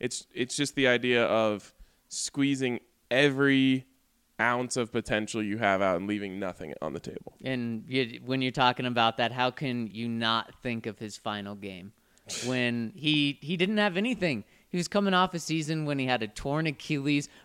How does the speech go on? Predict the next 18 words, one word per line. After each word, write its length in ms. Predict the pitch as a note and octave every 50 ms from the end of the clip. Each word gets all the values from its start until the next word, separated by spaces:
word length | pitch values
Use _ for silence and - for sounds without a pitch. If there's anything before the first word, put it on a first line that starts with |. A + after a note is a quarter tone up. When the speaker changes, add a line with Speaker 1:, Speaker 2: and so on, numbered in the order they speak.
| _
Speaker 2:
probably 300 | - G3+ G#3 G#3+ F3+ G3
shouldn't 320 | F3+ - - F3 E3+ F3 E3
have 40 | D3+
been 200 | D#3+ E3+ D3 C3+
coming 280 | - - D3 D#3 D#3+
back 320 | C3 A#2+ B2 B2 C3+ D3+ -
for 160 | - C3+ C3+
a 60 | C3
twentieth 560 | B2 - C#3+ C3+ B2+ C3 C3 B2+ C3 B2+ -
season, 460 | - - C#3+ C#3+ C#3+ C3 C#3+ D3 C#3 - - - - - -
had 140 | A3 A3+
a 80 | A#3+ B3+
rough 340 | A3 F3+ F#3 G#3 A#3+ A#3+ -
season. 420 | - - - C4 C#4+ A#3+ G3+ E3
It, 100 | D#3 E3 C3
it 60 | D#3+
was 240 | E3+ G3 G#3 - -
tough 400 | - - - F4 E4+ E4+ - -